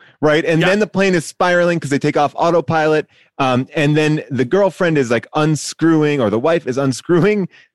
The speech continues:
Speaker 1: Uh, she's getting
Speaker 2: Why
Speaker 1: out.
Speaker 2: would you put, why would you put the, the latch so that the screws are on the inside of the box? I guess,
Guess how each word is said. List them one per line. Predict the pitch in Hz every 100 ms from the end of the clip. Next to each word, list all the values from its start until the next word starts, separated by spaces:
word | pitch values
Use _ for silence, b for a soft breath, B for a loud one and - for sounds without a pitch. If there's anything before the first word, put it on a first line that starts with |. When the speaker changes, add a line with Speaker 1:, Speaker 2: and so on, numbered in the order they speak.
| _
Speaker 1:
Uh, | 131
she's | - 220 202
getting | 233 220
Speaker 2:
Why | 151
Speaker 1:
out. | 139
Speaker 2:
would | 190
you | 247
put, | 185 196 233 - _ _
why | 190 294
would | 320
you | 339
put | 254 -
the, | 254 226 180
the | 190
latch | 185 170 165 175 - - -
so | 196
that | 165 165
the | 170
screws | - - 180 196 160
are | 175
on | 151
the | 151 170
inside | 151 151 - 139 139 135
of | 110
the | 113
box? | - 101 73 - -
I | 180
guess, | 214 196